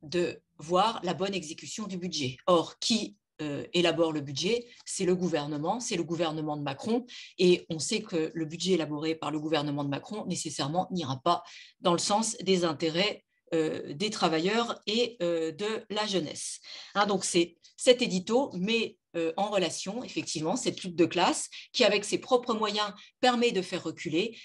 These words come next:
et puis ces tra-, ces tractations au sommet qui, finalement, euh, organisent d'une certaine manière la co-gouvernance et qui ne permettent pas du tout, euh, d'aider la mobilisation, euh, sur le terrain de la lutte de classe.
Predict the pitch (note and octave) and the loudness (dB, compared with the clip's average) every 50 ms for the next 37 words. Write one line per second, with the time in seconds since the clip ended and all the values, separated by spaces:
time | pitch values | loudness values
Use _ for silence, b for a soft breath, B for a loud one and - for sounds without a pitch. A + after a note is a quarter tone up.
0 | B B F3+ F3 F3+ - A3 - A#3+ - - - F3+ F3+ - - - F#3+ F3+ - | B B -4 -2 -2 -2 -2 -2 -2 -4 -2 -2 -4 -4 -4 -6 -8 -8 -6 -4
1 | G#3 G3+ - - F#3+ F#3 - G#3+ F#3+ F3 - - E3 D3+ F3 A3 A3+ A3+ - F#3 | -6 -6 -4 -4 -2 -2 0 0 0 -2 0 0 0 0 2 0 -2 -2 -4 -2
2 | F3 - - F#3 E3 D3+ D3+ F3 F#3+ A3 A3+ B B B B B B B - F3 | -2 0 2 4 4 4 4 4 4 2 2 B B B B B B B 2 4
3 | E3+ E3 D#3 D3 D3 D3 - G3+ G3+ F#3+ F#3 F#3+ F3 E3 E3+ F#3+ A3 A#3 A3+ G3 | 4 4 4 2 -2 0 2 2 2 4 4 4 4 4 2 0 -2 -2 -4 -6
4 | F3 D3 - G#3+ G3 - F3+ D#3 D#3 D3+ C#3+ D3 D#3 F3 G3+ G#3+ G#3 E3+ C#3+ B2+ | -6 -4 -4 -4 -2 0 0 0 2 0 0 2 2 2 2 2 0 -2 -2 -2
5 | - A3 G#3 G#3+ G3 F3 C#3+ D#3+ D3+ C#3 D3 F3 A3 B3 - F3+ - - D3+ C#3+ | -2 -4 -4 -4 -4 -2 0 2 2 2 2 0 -2 -2 -4 -6 -6 -4 -4 -4
6 | C3 - F#3+ E3 E3 D3+ B2+ - D#3 C#3+ C3 D#3+ F3+ F3+ - A3 A#3+ A#3+ - B | 0 0 2 2 2 -2 -2 -2 -4 -4 -2 -4 -6 -4 -4 -4 -4 -4 -6 B
7 | B B B B B E3 E3 C#3+ E3+ G#3+ F#3+ F3 F#3+ A3 A#3 - - - F#3+ F3 | B B B B B 6 6 6 6 4 6 6 6 4 4 0 0 2 4 4
8 | E3+ E3+ D#3+ D#3+ D3+ D3+ D3 D3 C#3 - - G3 A3+ A3 B B B B - D#3 | 6 4 2 2 -2 0 -2 -2 -2 -2 -4 -6 -6 -8 B B B B -4 -2
9 | D3 - G#3+ G3+ F#3 - F3 D3+ E3 F#3+ G3+ G3 E3 D#3 D#3 C#3 C#3+ C#3 - - | -2 0 0 -2 -2 -2 -2 -2 0 0 0 0 0 -2 -2 -4 -6 -8 -8 -10
10 | - - - - - - | -12 -12 -12 -14 -14 -16